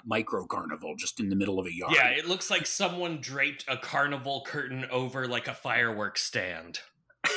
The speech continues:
Speaker 1: It's so bizarre. And I, I like that he's, he, when she questions him about the skeleton, because it's ridiculously huge, it's impossible that it could be Belial's skeleton, his explanation is acromegaly.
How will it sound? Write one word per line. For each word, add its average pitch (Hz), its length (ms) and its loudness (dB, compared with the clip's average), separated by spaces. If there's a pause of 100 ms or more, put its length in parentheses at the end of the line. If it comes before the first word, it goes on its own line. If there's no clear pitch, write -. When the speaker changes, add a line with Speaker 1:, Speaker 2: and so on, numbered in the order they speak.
(260)
Speaker 1:
It's - 240 0
so - 300 2
bizarre. - 880 -2
And - 920 -2
I, - 40 6 (100)
I 196 60 6
like 214 220 0
that 196 120 -2
he's, 180 260 0
he, 170 280 -8 (240)
when 151 140 6
she 151 200 4
questions - 520 0
him 143 180 2
about 120 240 -2
the - 80 -2
skeleton, 120 560 2
because 117 320 0
it's - 220 -4
ridiculously 95 760 -2
huge, 92 400 0
it's - 140 -2
impossible 95 580 0
that 92 120 -2
it 87 100 -8
could - 160 -4
be 90 320 -2
Belial's 95 440 -2
skeleton, 98 480 -2 (440)
his 170 180 6
explanation 131 560 2
is - 300 0 (1040)
acromegaly. 185 760 2